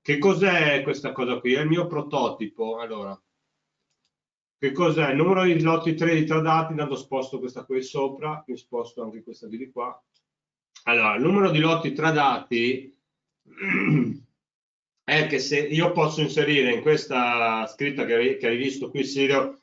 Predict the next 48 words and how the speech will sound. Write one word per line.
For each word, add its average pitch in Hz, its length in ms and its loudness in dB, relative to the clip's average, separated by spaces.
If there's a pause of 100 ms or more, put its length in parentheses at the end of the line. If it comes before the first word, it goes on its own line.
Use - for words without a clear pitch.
(120)
che 151 120 -2
è 151 60 4
un 151 120 4
prototipo, 156 1080 2 (280)
<clears throat> - 0 -
è 156 680 2
una 143 220 0
cosa 147 160 -2
che 131 80 -4
sta 135 160 -8
costruendo 131 380 -6
Alessandro, 135 440 -2
logicamente 120 440 -4
a - 80 -8
pezzi, 127 460 -6
quindi 113 260 -6
è 107 80 -4
un 110 180 -8
pezzettino 127 480 -8
del 117 180 -4
pannello. 120 680 -6 (520)
Questo 147 320 -2
qui 151 120 -2
mi 151 140 4
dirà, 135 960 4
eh, 117 40 -4
se - 160 -8
io 165 140 0
voglio 151 260 2
rischiare 139 420 -2
il 120 60 -4
due 139 180 -4
per 156 160 -8
cento, 175 760 -4 (640)
in 127 160 -2
base 139 360 2
al 120 80 -2
mio 139 160 -2
capitale, 143 680 2
posso 135 300 -6
rischiare 131 460 -2
il, 131 240 -6
posso - 240 -10
mettere 131 260 -8
un 127 100 2
lotto - 280 0
e - 40 -8
trentatré. - 600 -10